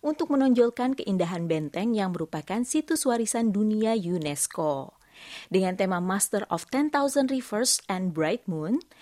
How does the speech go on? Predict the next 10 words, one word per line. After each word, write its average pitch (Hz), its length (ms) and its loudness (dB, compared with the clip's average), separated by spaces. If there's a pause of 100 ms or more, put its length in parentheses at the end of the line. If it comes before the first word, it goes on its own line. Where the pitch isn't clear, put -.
(260)
pertunjukan 233 400 2
media 226 320 2
seni 233 320 0
ini 262 160 4
menampilkan 180 560 -2
keindahan 185 480 0
tata 294 240 0
cahaya 262 560 0
yang 202 160 0
menggambarkan 165 640 -2